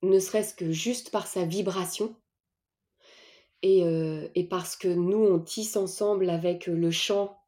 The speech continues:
heu, et ses battements et parce que, heu, la personne, heu, reçoit aussi de ce qui fait, de ce que ça fait vibrer en elle, heu,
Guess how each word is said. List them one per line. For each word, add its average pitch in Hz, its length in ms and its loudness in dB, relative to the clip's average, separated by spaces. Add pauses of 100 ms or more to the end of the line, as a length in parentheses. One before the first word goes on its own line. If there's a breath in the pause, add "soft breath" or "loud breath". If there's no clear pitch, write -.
(240)
heu, 151 540 -6 (360 loud breath)
et 202 120 4
ses 196 220 0
battements 196 580 -2 (720 loud breath)
et 220 200 6
parce 208 320 -4
que, 214 120 -2
heu, 185 380 2
la 175 160 0
personne, 180 680 2 (220)
heu, 160 200 -4
reçoit 208 540 0
aussi 196 380 -2
de 170 120 -4
ce - 160 -12
qui 175 180 -12
fait, 180 240 -2
de 160 120 -2
ce 170 80 -10
que 196 80 -4
ça 175 160 -6
fait 180 140 -4
vibrer 185 400 -2
en 170 220 2
elle, 208 280 2
heu, 156 340 -2